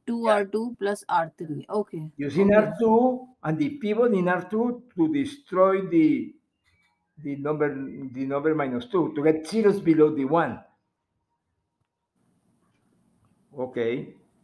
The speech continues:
Speaker 2: Then it gives zero here. I mean, give me zero here. And here gives me minus two, I think.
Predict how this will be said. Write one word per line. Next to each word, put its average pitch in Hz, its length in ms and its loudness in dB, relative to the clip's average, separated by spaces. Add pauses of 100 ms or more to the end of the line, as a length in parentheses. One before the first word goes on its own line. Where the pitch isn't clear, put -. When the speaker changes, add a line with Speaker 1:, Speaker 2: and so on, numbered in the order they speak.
(360)
Speaker 2:
Then 156 220 0
it 156 180 0
gives 156 380 8
zero 180 280 6
here. 165 540 6
I 143 80 -4
mean, 151 180 -8
give 151 180 0
me 139 220 -6
zero 131 400 -4
here. 165 520 0 (960)
And 120 300 -4
here 170 240 6
gives 156 340 2
me 151 460 -6 (680)
minus 180 480 0 (120)
two, 254 160 2
I 151 100 2
think. 220 400 -2